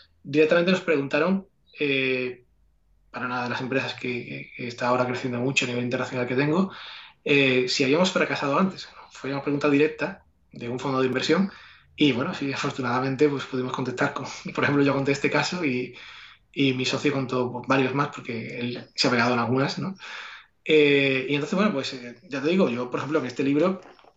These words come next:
tengo, sin ir más lejos, ¿no? Eh, testimonios, pues, de Alex Rovira, de Joan Boluda, de, de gente, pues, eh, maravillosa y súper conocida, pero también, también de inversores, eh, por ejemplo, de Gonzalo Ruiz o Jesús Pérez, ¿no?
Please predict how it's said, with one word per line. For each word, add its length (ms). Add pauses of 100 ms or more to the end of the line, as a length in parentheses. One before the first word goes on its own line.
(320)
tengo, 360 (100)
sin 140
ir 80
más 160
lejos, 280
¿no? 280 (340)
Eh, 300
testimonios, 460
pues, 220
de 100
Alex 320
Rovira, 520
de 120
Joan 180
Boluda, 720
de, 440
de 380
gente, 400
pues, 260
eh, 300
maravillosa 720
y 100
súper 220
conocida, 500 (460)
pero 140
también, 280
también 280
de 80
inversores, 880
eh, 160
por 160
ejemplo, 300
de 100
Gonzalo 380
Ruiz 380
o 160
Jesús 280
Pérez, 360
¿no? 220